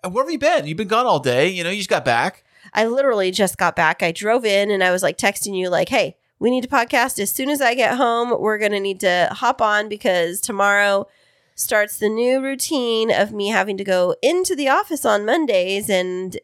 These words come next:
Speaker 2: we have an early morning meeting." And so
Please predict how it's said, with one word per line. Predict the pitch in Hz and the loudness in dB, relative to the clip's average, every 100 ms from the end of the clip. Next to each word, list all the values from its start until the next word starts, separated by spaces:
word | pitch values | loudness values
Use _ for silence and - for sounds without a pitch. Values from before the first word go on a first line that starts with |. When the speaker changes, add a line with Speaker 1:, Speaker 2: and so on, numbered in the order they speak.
| - | -6
Speaker 2:
we | 185 185 185 190 | -4 -4 -2 -4
have | 208 185 | -2 -2
an | 180 | 0
early | - 247 254 | 0 2 2
morning | 247 240 233 | 0 0 -2
meeting." | 233 220 220 220 | -4 -4 -2 0
And | 190 202 | 0 0
so | 196 185 185 | 0 0 -2